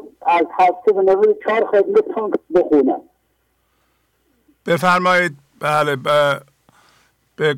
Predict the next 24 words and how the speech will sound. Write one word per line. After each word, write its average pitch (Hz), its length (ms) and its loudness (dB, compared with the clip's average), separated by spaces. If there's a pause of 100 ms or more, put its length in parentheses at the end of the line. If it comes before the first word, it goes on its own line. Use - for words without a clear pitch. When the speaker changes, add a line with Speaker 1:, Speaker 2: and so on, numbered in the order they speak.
Speaker 2:
گوشی 160 360 -6
صحبت 147 480 -2
می‌کنید 139 380 -8
یا، 143 120 -4
یا 156 240 0
به 143 300 -4 (500)
اسپیکر، 160 540 -4 (380)
اسپیکر؟ 160 360 -2
Speaker 1:
بله، 185 220 2
بله. 151 300 0 (1300)
بله. 156 360 0 (600)
Speaker 2:
خب، - 140 -20
الان 151 280 -6
بهتر 151 420 -4
شد 135 240 -14
مثل. - 200 -16 (100)
بفرم- 208 320 2
Speaker 1:
اگر، 202 120 0 (800)
اگر 190 460 4
ما 165 600 4 (120)
تعهد 165 480 2 (180)
واقعی 165 720 4
داشته 160 580 0
باشیم 170 680 2